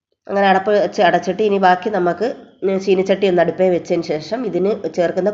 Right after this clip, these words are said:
കുരുമുളകാണ്, കുരുമുളകാണ് ഇത് കൂടുതൽ ചേർക്കേണ്ടത്.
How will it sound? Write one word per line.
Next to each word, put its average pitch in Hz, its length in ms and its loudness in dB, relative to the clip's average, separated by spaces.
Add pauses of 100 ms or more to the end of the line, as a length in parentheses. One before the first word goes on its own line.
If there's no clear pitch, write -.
കുരുമുളകാണ്, 214 560 4 (260)
കുരുമുളകാണ് 208 640 4
ഇത് 208 140 -4
കൂടുതൽ 247 340 2
ചേർക്കേണ്ടത്. 135 380 -2